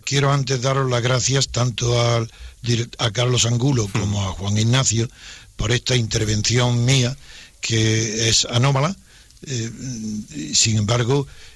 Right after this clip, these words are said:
Speaker 1: eh, yo tenía la intuición, no vo-, no de vosotros, sino de todos los medios de comunicación de España,
Speaker 2: Hmm.
Speaker 1: tenía la intuición que va a dar, va a dar un enfoque erróneo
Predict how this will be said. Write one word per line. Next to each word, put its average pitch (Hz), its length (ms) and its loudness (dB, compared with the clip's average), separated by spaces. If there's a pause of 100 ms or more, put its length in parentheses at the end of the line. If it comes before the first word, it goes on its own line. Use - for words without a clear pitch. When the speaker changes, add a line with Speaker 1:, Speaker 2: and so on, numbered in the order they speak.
(140)
Speaker 1:
eh, 127 300 -4
yo 113 200 2
tenía 127 340 2
la 117 80 2
intuición, 139 720 2 (300)
no 123 200 0
vo-, 135 240 2 (100)
no 139 200 0
de 131 120 2
vosotros, 101 460 0
sino 104 220 0
de 98 80 -2
todos 127 240 2
los 123 320 2 (360)
medios 120 400 2
de 110 120 0
comunicación 113 880 0
de 123 100 2
España, 131 500 0 (200)
Speaker 2:
Hmm. 85 200 -8
Speaker 1:
tenía 110 200 0
la 120 80 2
intuición 123 440 0
que 120 100 -2
va 113 120 2
a 123 60 4
dar, 123 200 2 (120)
va 123 100 2
a 127 40 2
dar 120 200 2
un 123 220 0
enfoque 135 600 -2
erróneo 123 580 0